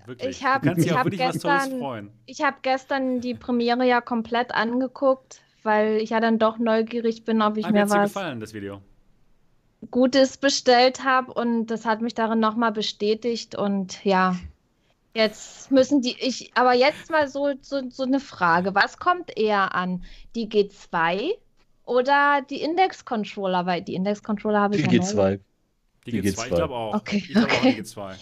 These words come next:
Speaker 1: ja.
Speaker 2: Ja, und was ist denn da dran, dass, äh, da haben ja welche in dem Chat dann geschrieben, dass die schon im August kommen soll.
Speaker 1: Das,
Speaker 2: Und,
Speaker 1: das
Speaker 2: und bei mir
Speaker 3: Also
Speaker 2: stand,
Speaker 1: wer, wer
Speaker 2: bei mir stand im Herbst.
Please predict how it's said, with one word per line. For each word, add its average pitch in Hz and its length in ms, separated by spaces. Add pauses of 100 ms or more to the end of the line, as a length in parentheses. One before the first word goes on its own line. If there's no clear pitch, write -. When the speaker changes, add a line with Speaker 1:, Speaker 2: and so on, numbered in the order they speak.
Speaker 1:
ja. 139 240
Speaker 2:
Ja, 262 160
und 269 120
was 262 180
ist 277 180
denn 320 100
da 302 140
dran, 262 560
dass, 277 400
äh, 247 320
da 233 140
haben 240 120
ja 277 160
welche 247 480
in 254 140
dem 247 180
Chat 247 300
dann 311 180
geschrieben, 302 460
dass 254 140
die 240 100
schon 254 160
im 226 100
August 190 440
kommen 240 260
soll. 180 380 (920)
Speaker 1:
Das, - 220 (360)
Speaker 2:
Und, 254 260
Speaker 1:
das - 0
Speaker 2:
und 247 100
bei 233 120
mir 240 200
Speaker 3:
Also 302 100
Speaker 2:
stand, 294 420
Speaker 1:
wer, 233 340
wer - 0
Speaker 2:
bei 262 120
mir 262 200
stand 285 400
im 262 140
Herbst. 233 760